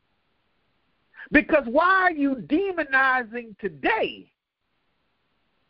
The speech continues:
when yesterday was literally worse or somewhat had its own problem? Oh, I love it when I hear folks saying, "You know, the, the world ain't like it used to be." Oh, it's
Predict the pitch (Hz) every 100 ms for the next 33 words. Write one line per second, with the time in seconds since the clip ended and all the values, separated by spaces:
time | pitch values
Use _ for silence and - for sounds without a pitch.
0 | _ _ _ _ _ _ _ _ _ 240
1 | 302 277 240 349 403 - - 226 220 233
2 | 254 240 247 202 277 480 - 254 254 269
3 | 247 277 440 403 262 226 269 285 269 -
4 | - 349 453 277 262 233 311 311 294 285
5 | 349 359 - 403 403 277 226 _ _ _
6 | _ - _ _ _ _ _ _ - -
7 | 330 311 262 285 254 247 262 208 190 202
8 | 202 196 208 190 208 190 - 196 180 240
9 | 285 254 220 196 - - 156 156 269 285
10 | 262 262 247 226 254 240 180 214 185 -
11 | 123 139 117 - _ _ - _ _ _
12 | _ _ _ _ _ _ _ _ _ _
13 | - 247 269 254 208 190